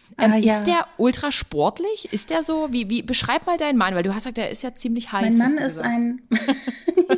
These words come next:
Speaker 2: <laughs> für mich, äh, mein Mann ist,
Speaker 1: Ja, für
Speaker 2: äh,
Speaker 1: dich.
Speaker 2: ich, ich bin, bezeichne das als, also es gibt ja Laus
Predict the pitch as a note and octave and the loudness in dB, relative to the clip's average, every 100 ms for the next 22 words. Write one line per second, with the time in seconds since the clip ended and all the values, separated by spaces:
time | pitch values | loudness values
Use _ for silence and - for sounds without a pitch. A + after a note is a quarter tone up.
0 | - B3 A#3 A#3+ A3 - - - - - | 0 2 6 6 2 -6 -8 -8 -8 0
1 | A#3 A#3 A#3 A#3+ C4+ B3 B3+ B3 C4 A3+ | 2 4 4 2 2 0 2 0 2 2
2 | G#3+ - - - A#3+ - A3+ C4 B3+ - | 2 0 -4 -4 -4 -6 -4 0 0 0
3 | A3+ A#3 B3+ A#3+ B3 A#3 A3 A3+ G#3 G#3 | -2 0 0 0 0 0 -2 -4 -6 -6
4 | - G#3 G3+ G3+ G#3 - G3 F#3+ A3+ E4+ | -4 -4 -4 -6 -8 -2 0 2 0 -4
5 | - - | -12 -16